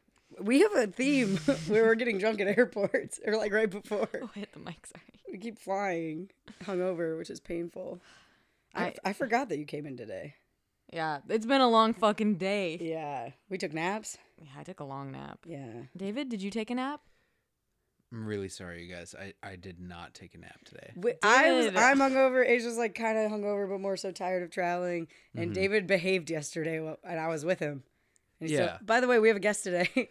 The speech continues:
Speaker 1: <laughs>
Speaker 3: Hi, everyone.
Speaker 2: This is
Speaker 1: David
Speaker 2: David Tomei.
Speaker 1: David Tomei.
Speaker 3: Hi, everybody. It's awesome to be here
Speaker 1: Yes.
Speaker 3: on the Gone in sixty Seconds podcast.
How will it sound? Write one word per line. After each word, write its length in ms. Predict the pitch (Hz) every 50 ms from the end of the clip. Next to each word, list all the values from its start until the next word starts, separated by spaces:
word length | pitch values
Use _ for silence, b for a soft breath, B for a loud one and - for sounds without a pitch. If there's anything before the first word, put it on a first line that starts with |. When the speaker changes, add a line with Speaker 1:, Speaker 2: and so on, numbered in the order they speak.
| _ -
Speaker 1:
<laughs> 80 | _
Speaker 3:
Hi, 140 | - 214 233 185
everyone. 500 | 139 117 107 107 104 107 110 123 170 - _
Speaker 2:
This 120 | 202 214
is 80 | 254 247
Speaker 1:
David 300 | 208 214 226 214 220 214
Speaker 2:
David 160 | - 233 214
Tomei. 220 | 220 214 208 185 170
Speaker 1:
David 220 | 240 226 226 226
Tomei. 500 | 254 247 226 240 247 233 202 170 180 165
Speaker 3:
Hi, 160 | - 160 185
everybody. 600 | 170 147 120 110 95 101 98 95 98 101 120 139 - _ _
It's 120 | 123 113 -
awesome 340 | 127 143 143 - - 113 101
to 60 | 98
be 200 | 82 87 90 90
here 300 | 90 95 85 92 117 147 160
Speaker 1:
Yes. 280 | 151 156 170 165 156
Speaker 3:
on 120 | 127 127 117
the 100 | 113 107 98 85 - - 127
Gone 220 | 113 110 107 101
in 100 | 98 95
sixty 260 | 98 95 - _ - 92
Seconds 360 | - 95 85 - - 95 -
podcast. 560 | _ - 82 76 - - - 147 - -